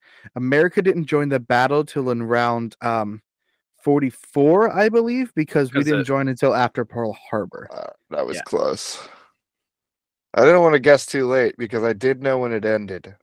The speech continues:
Speaker 1: I think forty-six and forty-seven might be when it ended. N-, which, that ended in the Battle of Berlin, if that was your question, Matt. So, uh,
Speaker 2: Huh?
Speaker 1: I know that.
Speaker 2: I didn't have that at all. It is,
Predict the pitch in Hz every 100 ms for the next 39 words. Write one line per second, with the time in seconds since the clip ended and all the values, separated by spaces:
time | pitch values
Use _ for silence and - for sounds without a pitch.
0 | _ _ _ - 139 185 190 - 160 165
1 | 165 156 - - - - 156 - 143 123
2 | 151 135 120 - 127 117 113 107 107 104
3 | 113 107 104 104 98 101 92 92 98 _
4 | _ _ _ _ _ _ _ - 113 110
5 | - 117 127 - - - - - 160 247
6 | 170 143 139 127 131 113 131 143 131 113
7 | - 127 117 113 185 196 202 - 120 131
8 | - 165 117 - 107 104 110 104 107 104
9 | 135 - - - - 127 110 104 107 107
10 | 107 _ _ _ _ _ _ _ _ -
11 | 160 226 127 156 135 170 151 190 - -
12 | _ _ _ - 147 147 151 147 143 131
13 | 120 143 92 76 90 113